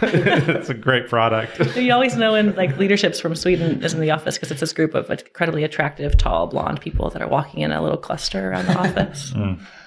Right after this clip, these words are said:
Speaker 1: very nice.
Speaker 2: <laughs> But anyway, so the inside the fence scope one and two stuff is stuff that we can just do.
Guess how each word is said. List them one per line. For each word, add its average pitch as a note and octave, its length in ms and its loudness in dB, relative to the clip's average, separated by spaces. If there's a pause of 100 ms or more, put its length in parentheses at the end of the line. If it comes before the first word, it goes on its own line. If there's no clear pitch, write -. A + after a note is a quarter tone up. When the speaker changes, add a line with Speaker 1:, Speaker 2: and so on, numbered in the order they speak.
(120)
Speaker 1:
very G2 200 -4
nice. - 400 -2 (220)
Speaker 2:
<laughs> - 200 -14
But A#3 100 0
anyway, F#3+ 240 2
so F3+ 420 2
the F3+ 460 2
inside G#3 300 2
the E3+ 100 0
fence D#3+ 260 -2
scope E3 240 0
one D#3+ 100 0
and D#3 80 0
two A3+ 120 0
stuff D#3 280 -2
is D3+ 60 -6
stuff D#3+ 220 -2
that - 80 -2
we D#3+ 80 2
can D#3 140 -2
just C#3+ 280 -2
do. C3 340 -2